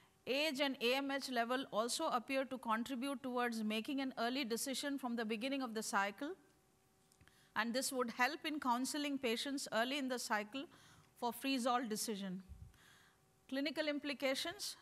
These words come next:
patients of younger age, high A M H and high day six E two levels are at high risk to develop A H S S, so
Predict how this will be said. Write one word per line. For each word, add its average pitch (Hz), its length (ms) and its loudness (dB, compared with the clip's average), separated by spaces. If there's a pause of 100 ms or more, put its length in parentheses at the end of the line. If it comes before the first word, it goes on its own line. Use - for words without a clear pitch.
(140)
patients 277 460 0
of 262 180 -2
younger 240 400 2
age, 269 400 0 (440)
high 262 440 4
A 247 180 4
M 247 140 2
H 254 240 -2 (100)
and 220 140 2
high 247 380 4
day 247 300 2
six 269 340 -2
E 254 140 0
two 277 160 -2
levels 220 480 2 (400)
are 226 240 6
at 233 180 0
high 240 260 2
risk 262 300 -2
to 254 80 -4
develop 226 400 0
A 214 140 -2
H 214 140 -6
S 202 180 -6
S, 208 120 -6
so 220 320 -6